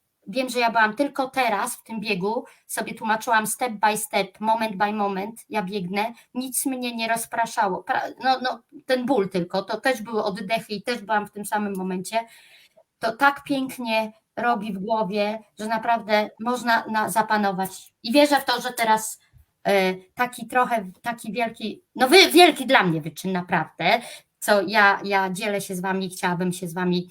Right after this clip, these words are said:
podzielić, że to jest naprawdę dobre. Nie trzeba robić maratonów, można biegać po pięć kilometrów i nawet prawdopodobnie po dwa i pół i to fantastycznie działa na głowę.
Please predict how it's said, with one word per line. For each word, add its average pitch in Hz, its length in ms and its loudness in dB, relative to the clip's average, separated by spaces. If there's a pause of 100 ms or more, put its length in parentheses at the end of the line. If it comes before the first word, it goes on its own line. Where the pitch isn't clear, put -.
(440)
podzielić, 208 460 -2
że 202 80 -6
to 208 140 -2
jest 202 220 -2
naprawdę 196 760 -2
dobre. 196 420 -2 (220)
Nie 294 120 4
trzeba 339 220 6
robić 302 200 4
maratonów, 240 680 2
można 226 240 -6
biegać 214 260 -4
po 208 100 -14
pięć 208 220 -8
kilometrów 202 520 -4
i - 20 -4
nawet 190 260 -2
prawdopodobnie 190 640 -2
po 185 140 -8
dwa 180 200 0
i 180 80 -2
pół 262 440 0 (400)
i 214 160 -6
to 220 380 6 (480)
fantastycznie 220 720 -4
działa 196 280 0
na 180 160 -6
głowę. 175 260 -18